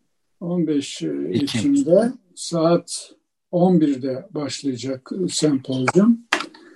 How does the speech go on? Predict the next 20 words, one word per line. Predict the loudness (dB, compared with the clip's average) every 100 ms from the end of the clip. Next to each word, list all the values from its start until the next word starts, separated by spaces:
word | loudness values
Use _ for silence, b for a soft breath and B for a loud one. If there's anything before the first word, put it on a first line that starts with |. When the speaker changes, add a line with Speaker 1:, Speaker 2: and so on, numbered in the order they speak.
| B B B B _ 4
Speaker 1:
Ben | 6 8 10
bir | 10 8
açış | 4 -4 -4 -8 -4
konuşması | 2 2 2 0 0 6
yapacağım | 6 4 0 0 0
ama | 0 0 0
daha | 2 2
çok | 0 -4 0
Özgür | 0 0 -2
Üniversite'nin | 2 4 2 0 -4 -2 0 0
geçmişini | -2 -4 -4 -8 -6 -2 -2
anlatan | -2 0 0 2 2 4 2
bir |
konuşma | -4 -4 -4 -4 -6 -8
olacak. | -8 -8 -2 -2 -4 _ -20 _ _ _ _ _ _ -12 -10 -2
Arkasından | 0 4 4 6 6 6 6 8
birinci | 8 8 8 8
oturum | 8 6 4 6 6 2 -6 -10
başlayacak. | -8 -8 -8 -8 0 0 0 _ _ -8
Burada | -2 0 0 0 -2